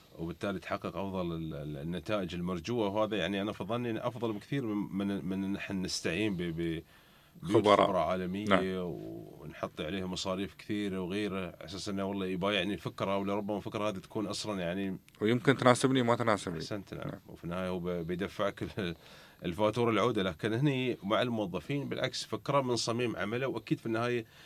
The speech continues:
Speaker 1: الممارسة تولد في النهاية خبرة كبيرة وخبرة كثيرة، وبالتالي يعني يمكن الموظف يعني يشوف غي-،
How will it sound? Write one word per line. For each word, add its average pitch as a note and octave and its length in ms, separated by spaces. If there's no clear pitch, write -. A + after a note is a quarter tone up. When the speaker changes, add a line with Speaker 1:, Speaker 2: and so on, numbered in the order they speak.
Speaker 1:
الممارسة A#2 600
تولد G2+ 440
في - 80
النهاية D#2+ 300
خبرة B2 340
كبيرة A2 580
وخبرة G#2+ 380
كثيرة، G#2+ 440
وبالتالي A#2 440
يعني F#2+ 160
يمكن G#2 220
الموظف A2 460
يعني F#2+ 480
يشوف B2+ 380
غي-، F#2 240